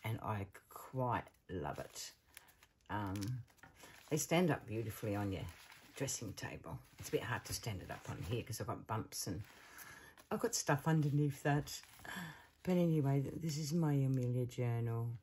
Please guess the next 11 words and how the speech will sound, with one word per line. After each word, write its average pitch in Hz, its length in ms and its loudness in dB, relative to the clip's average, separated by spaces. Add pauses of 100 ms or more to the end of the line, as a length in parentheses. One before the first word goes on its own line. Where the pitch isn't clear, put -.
(1400)
I 131 100 6
left 156 280 8
that 285 240 4
blank 139 680 2 (240)
'cause - 300 -4 (100)
I 123 280 2
thought - 680 -4 (320)
the 120 80 0
buyer 113 420 0
should - 280 -6
have - 200 -4